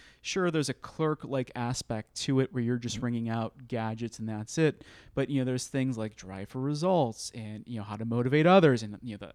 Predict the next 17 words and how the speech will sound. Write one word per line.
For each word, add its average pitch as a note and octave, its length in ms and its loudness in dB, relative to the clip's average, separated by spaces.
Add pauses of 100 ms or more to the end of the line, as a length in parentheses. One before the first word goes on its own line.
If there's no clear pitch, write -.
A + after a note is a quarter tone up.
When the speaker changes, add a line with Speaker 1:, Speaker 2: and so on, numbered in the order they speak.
Speaker 1:
that C#3 180 -4
list D3+ 200 0
goes B2+ 220 2
on A#2 160 2
and A2+ 140 0
Speaker 2:
Oh, A#2 60 4
Speaker 1:
on. A2 60 4
Speaker 2:
sure. G3+ 320 0 (380)
Speaker 1:
Dealing D3 220 -2
with C3 100 0
ambiguity. C3+ 680 2 (440)
And D#3+ 180 -2
so, E3+ 220 4
like, D#3 260 -2
to F3 140 -10
your A3+ 120 -4
point, D#3 400 2